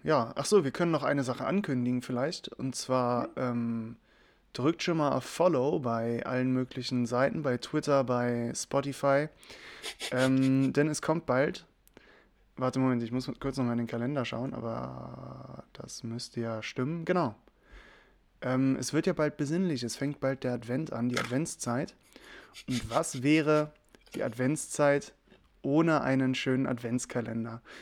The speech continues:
Wir releasen ab den ersten Dezember vierundzwanzig Tage lang immer kleine Folgen, die erscheinen immer morgens um sechs Uhr, damit ihr die noch auf dem Weg zur Arbeit hören kann.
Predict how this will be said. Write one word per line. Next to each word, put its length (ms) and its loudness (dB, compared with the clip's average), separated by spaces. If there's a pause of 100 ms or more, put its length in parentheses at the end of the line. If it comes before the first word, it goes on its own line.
(140)
Wir 260 6
releasen 480 4
ab 400 -2
den 220 -2
ersten 420 0
Dezember 680 0 (340)
vierundzwanzig 1000 0
Tage 360 0
lang 400 -6 (240)
immer 220 4
kleine 460 0
Folgen, 460 2
die 100 -2
erscheinen 380 0
immer 200 0
morgens 500 2
um 220 0
sechs 300 0
Uhr, 180 0
damit 240 0
ihr 80 2
die 160 -2
noch 240 -6
auf 200 -6
dem 180 0
Weg 160 -2
zur 100 -2
Arbeit 320 2
hören 200 0
kann. 240 0